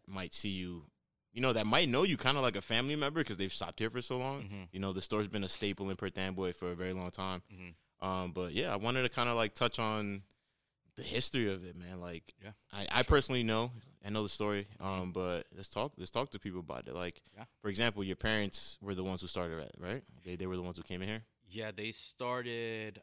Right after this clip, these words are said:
Speaker 2: um,
Speaker 1: Just make sure you're a little closer to, yeah.
Speaker 2: They started, um, they moved to, like, Perth Amboy, Jersey area
Speaker 1: Yeah.
Speaker 2: back in eighty, damn, eighty-six.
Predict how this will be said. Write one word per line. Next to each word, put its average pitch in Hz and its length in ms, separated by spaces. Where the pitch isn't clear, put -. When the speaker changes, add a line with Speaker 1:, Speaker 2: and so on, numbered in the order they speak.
Speaker 2:
um, 87 600
Speaker 1:
Just - 100
make 104 160
sure 95 160
you're 92 80
a 90 40
little 90 240
closer 92 340
to, - 200
yeah. 82 160
Speaker 2:
They 107 140
started, 123 580
um, 80 540
they 101 120
moved 113 560
to, 101 260
like, 92 180
Perth 98 220
Amboy, 90 380
Jersey 85 400
area 87 340
Speaker 1:
Yeah. 82 60
Speaker 2:
back 82 180
in 80 160
eighty, 90 640
damn, 92 260
eighty-six. - 800